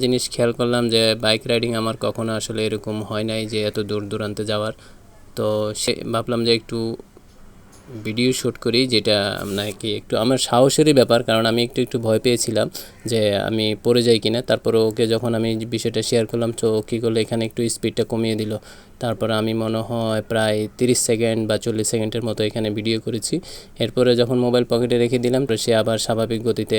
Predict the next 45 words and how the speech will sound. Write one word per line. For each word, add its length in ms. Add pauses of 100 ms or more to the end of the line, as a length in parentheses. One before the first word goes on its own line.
(140)
মানে 120 (180)
স্পিডে 340
বাড়িয়ে 280
দিল। 120
আহ, 60 (640)
তবে 180 (680)
অভিজ্ঞতাটা 480
খুবই 260
ভালো 220
লেগেছে, 320 (200)
কারণ 220 (360)
এই 120
ধরনের 380
ক্ষেত্রে 320
একবার 220 (160)
দেখা 240
গেল 100 (100)
যারা 180
আমার 200
ভিডিও 260
নিয়মিত 260 (100)
দেখেন, 200 (420)
একবার 260
আমাদের 280
একটা 180 (100)
অ্যাক্সিডেন্ট 460
হয়েছিল, 280 (140)
তো 140
সেই 200
হিসাবে 300
আমার 200
একটু 140 (140)
ভয় 160 (100)
কাজ 120 (100)
করতো, 240 (560)
তো 40 (140)
সেই 140 (100)
ভয়টা 260
একটু 220
কেটে 240
গেল। 100 (240)
তারপর 220 (100)
আমরা 220
মাঝপথে 480
আমরা 140